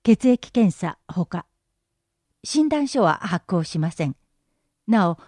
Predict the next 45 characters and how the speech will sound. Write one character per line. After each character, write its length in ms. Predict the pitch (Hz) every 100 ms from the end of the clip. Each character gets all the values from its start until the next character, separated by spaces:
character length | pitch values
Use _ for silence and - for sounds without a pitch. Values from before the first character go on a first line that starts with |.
| _
五 120 | 208
十 140 | 214 320
歳 320 | - 294 294
以 60 | 262
上 220 | 226 180
の 140 | 170
男 200 | 160 202
性 240 | 214 233 208
で 220 | 208 -
希 140 | - 214
望 200 | 233 233
す 140 | -
る 100 | 233
方 280 | 240 226 226
は、 180 | 165 165 - _ 196
前 140 | 247
立 240 | 269 277 -
腺 240 | 269 247
が 140 | 247 233
ん 80 |
検 240 | 220 240 175
診 320 | - 147 143 -
二 120 | 202
百 300 | 185 180 -
円 200 | 143 123 _ -
も 220 | 175 170 - -
同 220 | 175 208
時 160 | 208 214
に 180 | 196 -
受 140 | 160
診 240 | 165 175 151
で 140 | 147
き 120 | -
ま 140 | 143 170
す。 140 | - _ _ _ _ _ _ _ _ _ _ _ _ _ _ _ _ -
検 220 | 302 294
診 280 | - 302 277
票 280 | 294 262 240
の 180 | 247 -
送 280 | - 185 175
付。 280 | - 151 _ _ _ _ _ _ _ _ _
受 140 | 208 214
診 260 | - 311
に 100 | 311
は 240 | 254 175